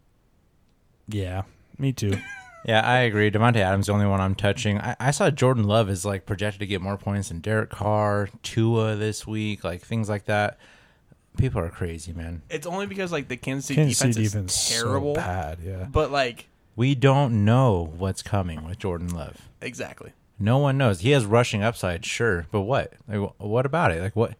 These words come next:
Speaker 2: Can he throw the ball well? He's not taking first-team practice reps. Did not do it at all last year. He's not doing it this year. Um, when, did you see when they asked, um,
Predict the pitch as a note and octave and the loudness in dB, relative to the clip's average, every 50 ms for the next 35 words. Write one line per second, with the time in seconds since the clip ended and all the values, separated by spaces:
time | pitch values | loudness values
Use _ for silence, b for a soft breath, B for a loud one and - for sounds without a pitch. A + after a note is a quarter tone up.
0 | _ - - A2 G2+ B2+ C#3+ C3+ - C3 C3+ C#3 B2+ B2+ A2+ A#2+ C3 C3+ B2+ G#2+ | _ -2 0 2 2 2 0 -2 -2 0 0 0 0 0 0 2 4 4 4 4
1 | F2 D#2+ D2 - b b b b b b b - G#2+ G2 A#2 B2+ A#2 - C3+ A#2+ | 0 -2 -4 -8 b b b b b b b -8 -4 -2 -2 -2 -2 -2 -2 -2
2 | A#2+ G#2+ - B2+ B2 A#2 - B2 A2+ - - A2 G#2+ G2+ G#2+ G2 - A2+ G#2+ G#2+ | -2 -2 0 0 -2 0 0 -2 -2 2 2 0 2 2 -2 -4 0 0 0 0
3 | - - G#2+ G#2+ G2+ A2+ A#2 A#2 A2+ G2+ A2 A2+ A#2 - - F#2+ F2+ E2+ F#2 A#2 | 0 0 0 2 2 4 2 2 2 2 2 4 2 2 0 -2 -6 -2 2 6
4 | B2 C3+ C3+ B2+ A2 G2+ F#2+ F#2+ F#2 - - - F#2+ G2+ F#2+ F#2 F#2 F#2 A2+ B2+ | 8 8 8 6 6 4 2 2 0 -2 -2 -2 0 0 0 0 0 0 0 0
5 | A#2+ A2+ B2 B2+ C3 B2 E2+ - A2 A#2 - - - F#2 F2+ F#2 G2 - b b | 2 2 2 2 2 0 -2 0 -2 -2 -2 -2 -4 -2 -2 -2 -4 -6 b b
6 | b b b b b b b b b b - - G#2+ G2+ F#2+ F#2 F2+ E2+ E2+ F#2 | b b b b b b b b b b -6 -4 -2 0 0 -2 -2 -4 -6 -6
7 | G2+ G#2+ A#2 C#3 C#3 A#2+ A2+ A2+ A2+ A#2 D#3 F3 - - D3+ D#3 D#3 C3+ C3+ B2 | -4 0 2 2 2 2 4 2 2 2 2 -2 0 0 0 0 2 2 2 2
8 | B2 B2+ A2+ A2 A#2 B2 - - - - - A2 G#2 G2+ G2 F#2+ F2+ F2+ E2+ E2 | 2 2 2 2 0 0 -2 -6 -10 -4 -2 0 0 2 0 0 -2 -2 -4 -6
9 | E2 | -8